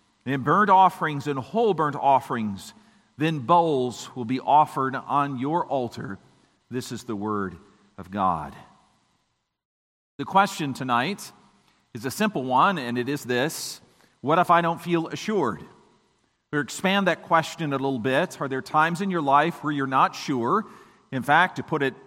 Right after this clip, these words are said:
a little more strongly, you really doubt that you're saved. If you would affirm that, that is true at times, this sermon is designed to help you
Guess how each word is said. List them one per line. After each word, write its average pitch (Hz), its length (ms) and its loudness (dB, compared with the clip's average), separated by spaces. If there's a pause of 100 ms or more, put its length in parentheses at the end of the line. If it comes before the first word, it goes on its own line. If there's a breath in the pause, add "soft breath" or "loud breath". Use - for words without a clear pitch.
a 117 60 -4
little 135 220 0
more 127 120 -2
strongly, 170 600 2
you 143 160 -4
really 165 240 0
doubt 156 460 6
that 151 260 2
you're 131 160 -6
saved. 131 680 -2 (1600)
If 165 160 -2
you 214 60 4
would 226 100 4
affirm 240 400 4
that, 151 360 4
that 156 140 0
is 170 280 -2
true 151 460 0
at 151 200 -2
times, 180 800 0 (580)
this 220 180 2
sermon 170 600 0 (840)
is 160 140 0
designed 175 400 2
to 170 80 0
help 208 480 0
you 127 460 -4